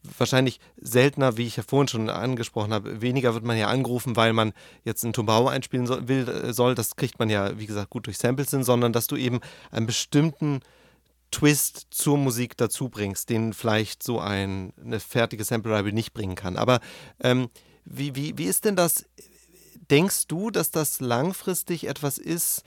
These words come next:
also sozusagen diese, diese Kreativität, die du da mitbringst, dass es langfristig etwas ist, was auch, ähm, wo du Angst hast, dass das ersetzt werden kann durch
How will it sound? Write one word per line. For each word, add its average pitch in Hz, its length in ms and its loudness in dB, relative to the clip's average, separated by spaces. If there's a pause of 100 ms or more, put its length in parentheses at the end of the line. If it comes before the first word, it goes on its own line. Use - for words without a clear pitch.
(300)
also 123 160 0
sozusagen 131 360 2
diese, 120 280 0
diese 113 260 -6
Kreativität, 120 920 -2
die 123 60 -8
du 117 100 -2
da 110 140 -2
mitbringst, 117 420 -6 (200)
dass 117 160 -6
es 120 140 -4
langfristig 143 500 0
etwas 135 260 -2
ist, - 240 -6
was 127 240 2
auch, 123 360 0
ähm, 107 480 -2 (1120)
wo 120 100 -6
du 120 80 2
Angst 131 280 2
hast, 139 200 -2
dass 127 140 -4
das - 160 -6
ersetzt 120 440 -2
werden 147 220 4
kann 135 320 -4
durch 123 400 0